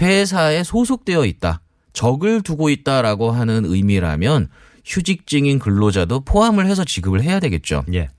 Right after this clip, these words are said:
Speaker 1: 그런데 이 재직 중이라는 말의 의미를 회사에 근무를 하면서 출퇴근을 하면서, 어, 근로를 제공하고 있다라는 의미로 해석한다면
Speaker 2: 음.
Speaker 1: 이것은 육아휴직자는 제외가 될 것입니다.
Speaker 2: 그래요.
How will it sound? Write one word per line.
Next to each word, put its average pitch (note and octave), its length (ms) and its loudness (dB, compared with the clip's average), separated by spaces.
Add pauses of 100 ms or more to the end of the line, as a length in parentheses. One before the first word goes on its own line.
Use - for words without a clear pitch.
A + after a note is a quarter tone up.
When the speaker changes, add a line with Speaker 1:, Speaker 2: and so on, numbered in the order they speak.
(800)
Speaker 1:
그런데 D3 300 4
이 C3+ 120 2
재직 B2+ 300 0
중이라는 A#2+ 460 2
말의 G#2 260 2
의미를 F2+ 520 0
회사에 D3+ 500 0
근무를 C#3+ 600 2
하면서 C3 360 0
출퇴근을 D3+ 920 0 (300)
하면서, D3+ 1040 0 (400)
어, D2 720 -6 (320)
근로를 F3 460 2
제공하고 F3+ 540 0
있다라는 G#2+ 580 0
의미로 A#2 300 2
해석한다면 C3+ 840 0
Speaker 2:
음. F2 200 -10 (340)
Speaker 1:
이것은 D#3 340 0
육아휴직자는 G2+ 680 0
제외가 D2 360 -2
될 C#2 120 -4
것입니다. C#2 580 -8
Speaker 2:
그래요. - 240 -10